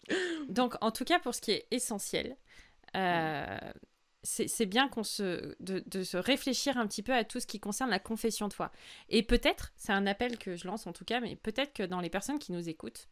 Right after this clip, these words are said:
personne, il y a des personnes qui ne se sont pas encore penchées sur la confession de foi de leur église. Euh, et, et, et franchement, faites-le.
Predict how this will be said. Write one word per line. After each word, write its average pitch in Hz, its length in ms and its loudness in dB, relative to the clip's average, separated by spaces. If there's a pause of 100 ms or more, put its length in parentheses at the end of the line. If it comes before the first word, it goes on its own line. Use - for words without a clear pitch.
personne, 277 540 4 (220)
il 175 60 -2
y 196 40 6
a 190 40 4
des 202 100 2
personnes 240 340 0
qui 214 140 -6
ne 196 40 -2
se - 120 -4
sont 202 180 0
pas 262 120 4
encore 247 260 2
penchées - 400 0 (440)
sur - 120 0
la 170 120 6
confession 247 360 0
de 233 60 2
foi 262 140 4
de 233 40 0
leur 185 140 2
église. 185 400 -4 (680)
Euh, 180 840 2 (160)
et, 139 360 0
et, - 100 -8 (220)
et 170 40 0
franchement, - 560 -2
faites-le. 214 400 0